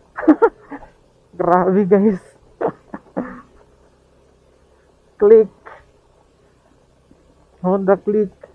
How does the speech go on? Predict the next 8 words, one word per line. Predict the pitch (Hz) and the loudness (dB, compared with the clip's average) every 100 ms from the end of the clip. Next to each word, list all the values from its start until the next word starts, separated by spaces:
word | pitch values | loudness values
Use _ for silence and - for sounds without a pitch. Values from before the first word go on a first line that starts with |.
| _ _ _ _ _ _ _ _ _ _ | _ _ _ _ _ _ _ _ _ _
Kaya | 160 175 185 | 0 0 0
mo | 185 | -2
yan. | 190 190 143 120 _ _ _ _ _ _ _ _ _ _ _ 180 | -4 -4 -8 -16 _ _ _ _ _ _ _ _ _ _ _ -8
Grabe | 160 156 175 170 | -2 0 0 0
yung | 185 185 | 0 0
mga | 185 | 0
motor | 190 190 190 | 0 0 -2
dito. | 175 170 170 202 | -2 -2 -4 -10